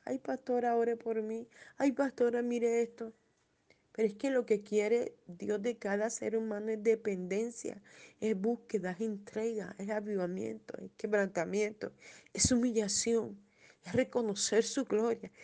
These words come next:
es saber que en Él está la respuesta que necesitamos,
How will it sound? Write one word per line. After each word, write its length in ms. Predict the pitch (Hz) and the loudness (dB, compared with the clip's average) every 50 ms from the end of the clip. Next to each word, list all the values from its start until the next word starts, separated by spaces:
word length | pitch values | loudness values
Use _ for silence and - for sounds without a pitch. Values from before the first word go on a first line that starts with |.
| - - _ - | -20 -18 _ 0
es 100 | 240 233 | 2 2
saber 360 | - - 285 277 269 277 - - | 4 4 4 4 4 2 2 2
que 100 | 302 285 | 0 2
en 100 | 247 247 | 4 4
Él 140 | 254 269 | 4 4
está 240 | 294 277 - 294 262 | 4 2 2 2 2
la 100 | 277 277 | 2 2
respuesta 600 | 269 262 240 202 202 - 254 262 254 - - - | 2 2 0 0 0 0 0 0 0 0 -6 -4
que 100 | - 254 | -2 0
necesitamos, 800 | 226 214 202 202 208 - - - - - 214 220 220 226 226 214 | 0 0 0 0 -4 -4 -4 -6 -6 -2 -2 -2 -2 -2 -4 -6